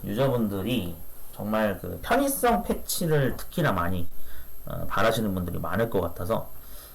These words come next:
오늘 동영상에서는 한 가지 좀 언급을 하려고 하는 게 이 인벤토리 칸을 좀 늘리는 패치를 에이케이에서 좀 해줬으면 하는 그런 바람으로 좀 한마디 해보고자 합니다.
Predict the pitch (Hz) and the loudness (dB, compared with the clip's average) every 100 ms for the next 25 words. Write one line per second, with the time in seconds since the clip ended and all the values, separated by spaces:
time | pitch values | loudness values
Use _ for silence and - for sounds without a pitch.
0 | - 110 117 101 110 139 123 110 104 95 | -4 4 4 4 2 4 4 2 2 2
1 | 95 92 - 190 185 135 - 95 95 101 | 2 0 0 4 4 4 2 0 0 0
2 | 92 110 110 92 87 82 90 98 - - | 0 2 2 2 0 -2 -6 -6 -6 -10
3 | - - - - - - - - - - | -12 -12 -8 -6 -8 -12 -14 -16 -16 -4
4 | 135 123 104 151 269 277 285 - - 294 | 0 2 4 6 6 6 6 4 0 2
5 | 359 349 339 311 302 262 202 147 120 95 | 4 4 2 0 2 4 6 6 4 0
6 | 82 - - 160 143 151 117 101 131 220 | -2 0 2 4 4 2 2 2 4 4
7 | 247 220 185 247 - - 233 - 113 85 | 4 4 2 -2 -2 0 2 4 4 2
8 | 85 120 - 147 127 117 104 95 - 226 | 0 0 0 0 2 2 2 2 4 4
9 | - 185 156 131 127 104 98 95 85 - | 4 4 4 4 2 2 2 2 2 4
10 | 98 92 92 107 113 92 82 87 85 - | 4 4 2 2 4 4 4 2 2 0
11 | - - - - - - 90 143 151 135 | -2 -4 -4 -4 -6 -8 -4 2 2 4
12 | 120 151 104 90 90 92 - | 2 2 2 0 0 2 0